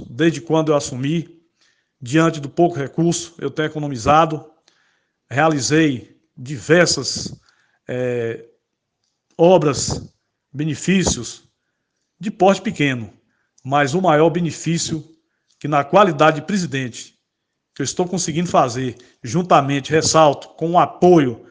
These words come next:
de todos os demais vereadores e vereadoras, é esse, essa devolução de trinta mil reais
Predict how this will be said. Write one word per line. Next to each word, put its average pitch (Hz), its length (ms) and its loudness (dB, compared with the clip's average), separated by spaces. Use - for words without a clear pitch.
de 131 100 -12
todos 180 380 2
os 170 80 -4
demais 143 380 0
vereadores 143 560 0
e 139 40 -8
vereadoras, 143 720 0
é 135 140 -2
esse, 190 480 0
essa 165 280 -2
devolução 160 720 0
de 135 120 -12
trinta 214 340 0
mil 170 180 2
reais 151 580 2